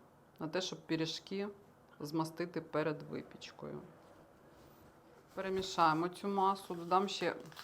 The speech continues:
пакетик ванільного цукру або ванілі, соду з дрібкою солі. І все перемішаємо. Друзі, пройшло двадцять хвилин. Дістала я опару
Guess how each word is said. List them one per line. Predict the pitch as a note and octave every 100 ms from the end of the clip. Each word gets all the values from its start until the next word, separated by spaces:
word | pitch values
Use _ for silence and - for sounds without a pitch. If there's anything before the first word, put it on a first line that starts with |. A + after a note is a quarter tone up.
| - - -
пакетик | E3 E3 F#3 F#3 -
ванільного | F3 F3+ F3+ E3+ E3 E3
цукру | D#3+ - D#3+ - D3+ -
або | C#3+ D#3 D#3
ванілі, | D#3 C#3 C3+ C3 C#3 D#3+ A3+ - - - - - -
соду | - - G3+ B3 B3+ G#3
з | D3+
дрібкою | D3+ F3 - - F#3 E3
солі. | D#3+ - C3 C3 C3+ E3 - - - -
І | C4+ D#4
все | - A#3
перемішаємо. | A3+ G3+ E3 D3 - - - - F3 E3+ - - - - - - - -
Друзі, | E3+ F#3 D#3+
пройшло | D#3 E3 - G3+
двадцять | F3+ F3 F3+ F#3+ -
хвилин. | E3 E3 D3 C#3+ D3+ D3+ D3
Дістала | D#3+ - G3 G3+
я | E3 D#3 - - - - - - -
опару | D#3+ D#3 - D3+ D3 D#3+